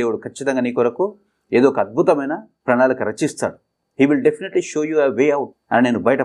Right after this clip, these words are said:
పడేస్తాడు, ఆయన నేను విడిపిస్తాడు, నేను బాగు చేస్తాడు, సరిగా లేనిదాన్ని సరిచేసి నీ జీవితాన్ని చక్కగా మళ్ళీ అమరుస్తాడు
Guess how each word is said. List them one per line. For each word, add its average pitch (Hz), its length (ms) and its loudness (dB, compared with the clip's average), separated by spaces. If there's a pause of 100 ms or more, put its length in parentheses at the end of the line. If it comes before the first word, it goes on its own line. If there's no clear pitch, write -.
పడేస్తాడు, 135 440 -2 (220)
ఆయన 110 100 0
నేను 113 200 -4
విడిపిస్తాడు, 127 440 0
నేను 110 220 -8
బాగు 135 200 4
చేస్తాడు, 147 340 -4 (340)
సరిగా 165 400 4
లేనిదాన్ని 165 500 -2
సరిచేసి 160 460 -4
నీ 143 180 -6
జీవితాన్ని 147 360 -4 (220)
చక్కగా 143 300 0 (100)
మళ్ళీ 143 220 2 (500)
అమరుస్తాడు 170 500 2